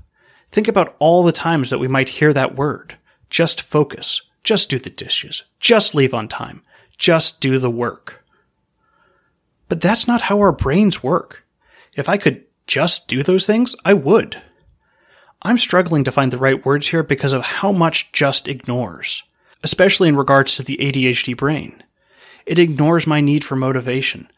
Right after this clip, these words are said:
It ignores if I know how to do it. It ignores everything that goes into completing that task. Perhaps if a task was easy enough, I could just do it.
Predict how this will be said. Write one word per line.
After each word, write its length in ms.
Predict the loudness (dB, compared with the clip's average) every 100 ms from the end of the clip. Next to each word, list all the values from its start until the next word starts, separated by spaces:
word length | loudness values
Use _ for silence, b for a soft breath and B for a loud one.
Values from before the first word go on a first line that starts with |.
| _ -4
It 100 | -2
ignores 500 | 2 4 4 4 0
if 100 | 0
I 100 | 0
know 200 | 2 2
how 140 | 2
to 100 | -2
do 240 | -2 -4 -4
it. 140 | -8 _ _ _ _
It 100 | -2
ignores 380 | 0 2 2 0 -4
everything 460 | -2 0 2 2 0
that 140 | 0
goes 240 | 0 0
into 360 | 0 2 2 0
completing 520 | -4 -4 -2 0 0
that 220 | -2 -4
task. 540 | -4 -4 -4 -8 -12 -14 _ _ B B B B B
Perhaps 360 | -4 -2 0 0
if 100 | -2
a 60 |
task 400 | -2 0 0 0
was 160 | -2 -4
easy 280 | -2 0 0
enough, 200 | 0 -2
I 80 | -6
could 320 | -2 -2 -4 _ _ -4
just 340 | 0 2 0
do 200 | 2 4
it. 180 | 2 -4